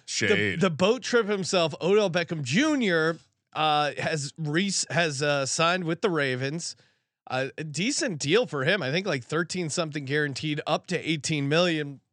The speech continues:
Speaker 1: To me, this is big news. I think less because of what it means for Odell Beckham and the Baltimore Ravens, but more, this to me is kind of a sign that Lamar Jackson, uh, might be figuring out a way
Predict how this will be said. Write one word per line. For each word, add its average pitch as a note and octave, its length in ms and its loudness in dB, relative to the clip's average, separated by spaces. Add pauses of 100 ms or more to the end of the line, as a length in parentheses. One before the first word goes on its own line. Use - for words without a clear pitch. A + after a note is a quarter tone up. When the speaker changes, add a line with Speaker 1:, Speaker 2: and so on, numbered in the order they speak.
(680)
Speaker 1:
To F3+ 100 2
me, A#3+ 420 2 (300)
this G#3+ 180 2
is F#3 140 -2
big F#3+ 240 4
news. F3 400 2
I D#3+ 160 2
think E3+ 240 -2
less E3+ 480 0
because F3 560 -2
of D3+ 160 -4
what F3 160 4
it D#3 100 -2
means E3 320 0
for D#3 160 0
Odell D#3 260 2
Beckham D#3 300 -2
and C#3+ 100 -6
the C#3 40 -6
Baltimore C#3+ 420 -2
Ravens, F3+ 380 0
but F3+ 180 0
more, G#3 520 4 (500)
this A3 160 2
to E4 100 0
me D4 160 0
is C4 140 0
kind G#3+ 280 2
of C4+ 60 -2
a A#3 80 0
sign A3 400 -2
that G3 260 0
Lamar F#3 380 2
Jackson, D3+ 840 -2 (360)
uh, D3+ 320 2
might F3 280 2
be F#3+ 120 0
figuring F#3 360 0
out F3+ 200 2
a F3 60 2
way D3 580 0